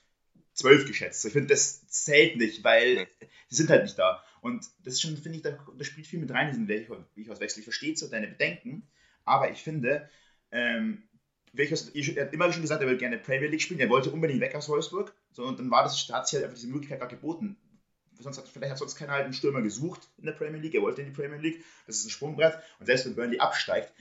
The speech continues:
Speaker 1: bezweifle ich, dass Weghorst da mitgeht. Dann wechselt er halt innerhalb der Premier League, wenn er sich einigermaßen nochmal präsentieren kann, dann halt zu einem anderen Verein in der Premier League. Also ich finde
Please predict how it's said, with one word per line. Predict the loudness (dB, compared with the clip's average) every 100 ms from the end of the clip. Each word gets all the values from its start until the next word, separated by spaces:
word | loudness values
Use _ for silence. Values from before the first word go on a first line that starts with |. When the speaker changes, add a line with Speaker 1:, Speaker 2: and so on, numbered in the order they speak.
| -18
Speaker 1:
bezweifle | -2 4 6 4
ich, | -4
dass | -8 -10
Weghorst | -10 -10
da | -8
mitgeht. | -8 -10 -16 -14
Dann | -8
wechselt | -8 -6
er | -4
halt | -4 -2
innerhalb | -2 -2
der |
Premier | -6 -6 -6
League, | -6 -6
wenn |
er | -8
sich | -4
einigermaßen | -4 -2 -4 -2 -2 -4 -6 -10 _
nochmal | -8 -2 0
präsentieren | -2 -8 -14 -10 -10
kann, | -8 -10 -10 _ _
dann | -2
halt | -2 0
zu |
einem | -4
anderen | 0 0 0
Verein | -4 -10
in |
der | -14
Premier | -12 -12 -14
League. | -16
Also | -16
ich | -8
finde | -8